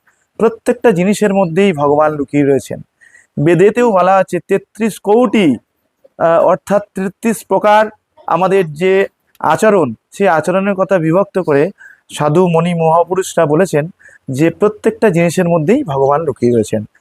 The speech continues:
সেই জন্য আমরা মূর্তি পুজো এবং সকার নিরাকারে বিশ্বাসী হই। শুধু তাই নয়, আমাদের যে প্রত্যেকটা অনুসরণ, সন্ন্যাসীদের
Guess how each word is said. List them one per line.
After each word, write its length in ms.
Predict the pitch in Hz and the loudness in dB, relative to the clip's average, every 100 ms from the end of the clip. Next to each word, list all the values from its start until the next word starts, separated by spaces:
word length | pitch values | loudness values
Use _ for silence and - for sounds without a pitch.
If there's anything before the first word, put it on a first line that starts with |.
| _ _ | _ _
সেই 240 | - 175 202 | -2 2 4
জন্য 240 | 220 220 | 4 4
আমরা 320 | 175 147 160 240 _ _ - | 2 2 0 0 _ _ -6
মূর্তি 360 | 135 151 - 151 | -2 -2 -2 -2
পুজো 360 | 139 139 208 269 _ _ | 0 2 0 -2 _ _
এবং 180 | 135 143 - | 0 0 -2
সকার 360 | 143 139 170 | -2 0 0
নিরাকারে 420 | 160 139 131 180 | 2 0 2 0
বিশ্বাসী 440 | 208 131 - 107 110 | 0 -2 -4 -4 -6
হই। 240 | 104 101 - - - _ 1017 - - - | -8 -10 -12 -20 -20 _ -20 -16 -18 -16
শুধু 280 | - 214 214 | -2 0 2
তাই 260 | 240 202 233 | 2 0 2
নয়, 220 | 190 226 - _ _ _ - | 0 -2 -6 _ _ _ -4
আমাদের 420 | 160 196 208 202 | 0 0 0 0
যে 180 | 185 214 | 0 -2
প্রত্যেকটা 760 | 208 190 - 214 - 214 208 - _ _ _ _ _ _ | 0 -2 -2 -2 0 0 0 -2 _ _ _ _ _ _
অনুসরণ, 640 | - 208 - 165 190 156 95 _ _ _ | -4 -2 -2 0 2 0 -4 _ _ _
সন্ন্যাসীদের 720 | - 170 170 196 180 196 190 | -6 -4 0 0 0 0 0